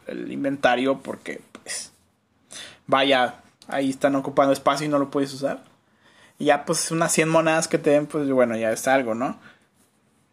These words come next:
De hecho, me sorprende que G T Arcade esté pensando en este tipo de apartados, pero bueno.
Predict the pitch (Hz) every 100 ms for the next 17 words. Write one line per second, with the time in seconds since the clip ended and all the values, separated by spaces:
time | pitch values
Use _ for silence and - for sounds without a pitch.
0 | _ _ _ _ _ _ _ _ _ _
1 | _ _ - 175 170 233 202 160 165 170
2 | 190 160 156 160 160 160 156 160 160 165
3 | 160 151 156 151 - 151 151 151 139 -
4 | - - 120 71 - - 120 113 -